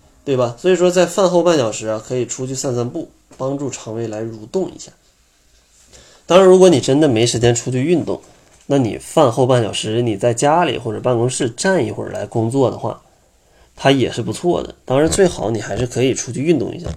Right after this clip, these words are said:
或者去健身房啊，做做瑜伽呀，在家跳跳操啊，都是不错的。当然，如果剧烈的运动，建议在饭后两小时之后再进行，要不然的话，你的，会影响你的消化功能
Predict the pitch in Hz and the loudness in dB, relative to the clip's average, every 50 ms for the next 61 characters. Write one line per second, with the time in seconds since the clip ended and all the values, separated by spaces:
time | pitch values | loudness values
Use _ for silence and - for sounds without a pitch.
0 | - _ _ _ _ - 117 101 113 117 117 - 151 131 117 127 131 127 127 101 | -14 _ _ _ _ -8 -6 -6 -6 -6 -4 -2 0 0 2 2 2 2 0 -2
1 | 98 98 107 113 110 107 110 107 - - 117 107 107 98 101 113 117 - - 117 | -4 -2 -2 -2 -2 -2 -2 -2 -2 -2 -2 -2 -4 -4 -6 -6 -6 -4 -2 -2
2 | 107 104 107 104 101 92 - 113 107 104 107 - - 120 107 104 95 - - - | -2 -2 -2 -2 -2 -2 -4 -2 -2 -2 -2 -2 -4 -4 -4 -4 -6 -8 -6 -4
3 | 110 110 107 104 92 - - - - _ _ _ _ _ _ _ _ _ - 151 | -2 0 0 0 -2 -6 -12 -20 -20 _ _ _ _ _ _ _ _ _ -2 0
4 | 143 151 143 120 120 - - 170 139 95 - - - - _ _ _ _ _ - | 0 0 0 -2 -4 0 0 2 2 2 0 -6 -12 -14 _ _ _ _ _ -2
5 | - 160 180 196 185 180 180 180 165 123 113 - 170 170 147 135 120 104 107 101 | 2 6 6 8 10 8 8 8 8 6 4 4 4 4 6 6 4 4 2 0
6 | 104 101 98 98 95 95 - - 131 113 113 113 107 95 107 98 - - - 151 | 0 0 -2 -2 -4 -4 -2 -2 0 0 0 0 -2 -2 -4 -4 -4 0 0 0
7 | 120 101 - - 127 - - - _ _ _ _ - - - 101 95 123 135 - | 0 0 0 -2 -2 -2 -4 -10 _ _ _ _ -14 -10 -6 -4 -4 -2 -4 -4
8 | 117 - - - 101 101 - 120 117 - - - - - _ _ _ _ - - | -6 -6 -8 -10 -10 -8 -6 -6 -4 -4 -4 -4 -4 -8 _ _ _ _ -20 -20
9 | _ _ _ _ _ _ _ _ - - 185 143 104 - 98 98 101 - - - | _ _ _ _ _ _ _ _ 2 4 4 4 4 2 -4 -6 -6 -8 -12 -14
10 | - - _ _ _ _ _ _ _ _ _ _ _ _ - 156 156 135 123 120 | -18 -20 _ _ _ _ _ _ _ _ _ _ _ _ 6 6 8 8 6 4
11 | 120 117 143 135 - - - _ _ _ _ _ _ _ _ _ _ _ - 120 | 2 2 2 0 -2 -4 -10 _ _ _ _ _ _ _ _ _ _ _ -4 -2
12 | 117 104 92 107 110 110 107 107 107 104 101 98 - 143 131 123 123 123 131 123 | -2 0 0 2 2 4 4 2 2 2 0 0 0 0 2 2 2 2 2 2
13 | 101 98 92 - 120 120 147 135 113 131 131 123 107 104 - | 2 0 0 0 0 0 0 0 0 0 0 0 -2 -4 -8